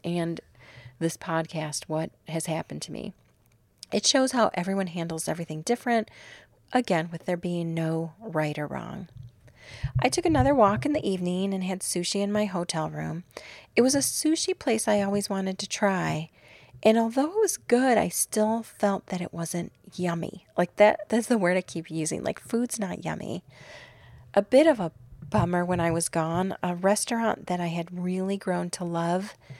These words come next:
in Coronado had closed down after being in business for twenty years. I was going to have delivery from there. I'm like, "Why is this so weird on DoorDash?"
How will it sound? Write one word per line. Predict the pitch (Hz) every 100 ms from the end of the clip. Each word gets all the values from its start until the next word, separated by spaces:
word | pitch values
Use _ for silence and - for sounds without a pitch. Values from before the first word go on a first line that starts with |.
| - - - - -
in | 185 185
Coronado | - 190 185 180 170 185 190 196
had | - -
closed | - - 185 180 -
down | 175 170
after | 165 160 - 160 156 165 - _ _ _ -
being | 185 180 175 175 - - -
in | 180 165
business | 165 170 165 -
for | -
twenty | 151 - 156 156
years. | 151 147 - - 131 - - - -
I | 180
was | 180 -
going | 190 190
to | 185
have | 170 180 170
delivery | 165 170 196 - 254
from | 233 165
there. | 151 151 147 160 - _ _ _ _
I'm | 240
like, | 277
"Why | 240 226 330
is | 415 -
this | 349
so | - - 220
weird | 240 190 190 220 175
on | 156 147 143
DoorDash?" | 156 156 175 151 - - 151 -